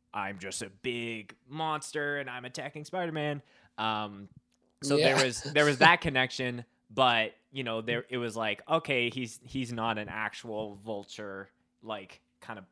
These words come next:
Speaker 1: like, cross-human kind of thing. There's, like,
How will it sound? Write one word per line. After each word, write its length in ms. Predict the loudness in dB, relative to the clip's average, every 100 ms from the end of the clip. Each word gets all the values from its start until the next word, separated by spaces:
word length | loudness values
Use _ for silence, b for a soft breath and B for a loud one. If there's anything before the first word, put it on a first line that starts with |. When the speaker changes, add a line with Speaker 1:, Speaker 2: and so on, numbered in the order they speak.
| _
Speaker 1:
like, 220 | -12 -12 -10
cross-human 720 | -2 -2 -2 -8 -8 -8 -10
kind 200 | -8 -8
of 80 | -6
thing. 260 | -4 -6 -4
There's, 220 | -6 -6
like, 240 | -8 -8